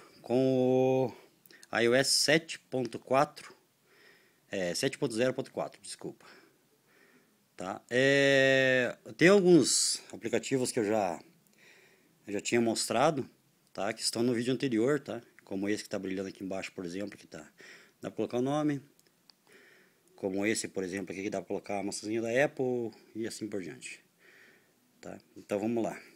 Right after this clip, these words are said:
Bom, primeiro, Clear Folders, tá? Clear Folders. Ele deixa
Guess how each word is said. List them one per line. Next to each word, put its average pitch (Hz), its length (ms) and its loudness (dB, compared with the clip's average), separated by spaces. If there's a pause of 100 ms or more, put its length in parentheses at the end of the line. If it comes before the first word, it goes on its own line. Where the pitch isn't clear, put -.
(120)
Bom, 104 200 -4
primeiro, 143 480 4 (1900)
Clear 208 420 8 (140)
Folders, 107 880 2 (440)
tá? 92 260 -10
Clear 123 300 0
Folders. 85 680 -8 (480)
Ele 104 140 -2
deixa 117 580 0